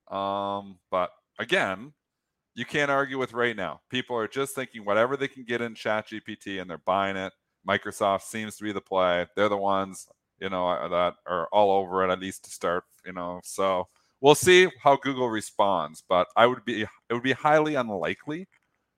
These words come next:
that Google just sits back and doesn't launch anything of their own. So do we get a pop in Google when they officially announce something? Like,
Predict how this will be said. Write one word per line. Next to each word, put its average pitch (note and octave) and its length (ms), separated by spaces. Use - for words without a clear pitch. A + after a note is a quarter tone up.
that G#2 160
Google A2+ 240
just G#2+ 200
sits A2 200
back F#2+ 400
and G#2+ 120
doesn't G#2 240
launch F2+ 380
anything E2 340
of D2+ 140
their B1+ 80
own. - 180
So B2+ 160
do C3 80
we C3+ 80
get C#3+ 120
a B2+ 40
pop B2+ 480
in C3+ 140
Google C#3+ 320
when C3 120
they A#2 80
officially A#2 500
announce G#2 340
something? F3+ 480
Like, F#2+ 240